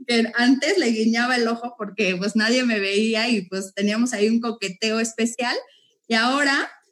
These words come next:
todavía lo sigo haciendo, aun cuando tengo a mi pareja aquí al lado, Y entonces, todas estas cosas, obviamente, eh,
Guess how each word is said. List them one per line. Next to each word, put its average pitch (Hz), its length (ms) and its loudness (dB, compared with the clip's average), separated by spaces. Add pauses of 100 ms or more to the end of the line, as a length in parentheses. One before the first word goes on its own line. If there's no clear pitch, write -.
(340)
todavía 302 520 2
lo 285 120 0
sigo 254 220 2
haciendo, 226 580 0 (380)
aun 226 280 2
cuando 285 300 4
tengo 226 240 0
a 247 60 0
mi 226 120 4
pareja 190 420 -4
aquí 233 340 0
al 220 140 0
lado, 208 440 -2 (640)
Y 285 80 6
entonces, 359 560 2 (180)
todas 494 320 -2
estas 381 300 -2
cosas, 285 380 -2
obviamente, 247 880 2
eh, 208 580 0